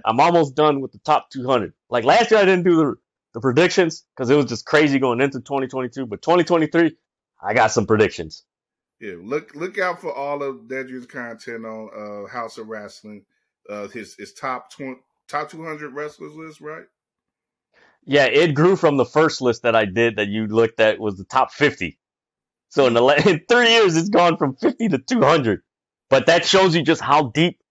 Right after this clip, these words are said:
Speaker 1: the wrestling pool is. And there's people, there's another five hundred to a thousand people that I left off.
Speaker 2: Yeah.
Speaker 1: There's, it's just that deep.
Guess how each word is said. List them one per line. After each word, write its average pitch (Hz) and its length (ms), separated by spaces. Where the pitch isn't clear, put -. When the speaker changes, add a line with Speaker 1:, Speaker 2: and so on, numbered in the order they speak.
Speaker 1:
the 120 80
wrestling 151 420
pool 131 300
is. 104 160
And 113 120
there's 214 200
people, 135 500
there's 139 320
another 123 640
five 131 240
hundred 127 260
to 117 100
a 104 40
thousand 110 380
people 98 260
that 98 120
I 98 60
left 95 300
off. 87 280
Speaker 2:
Yeah. 110 220
Speaker 1:
There's, 117 320
it's 113 140
just 101 240
that 110 240
deep. 190 260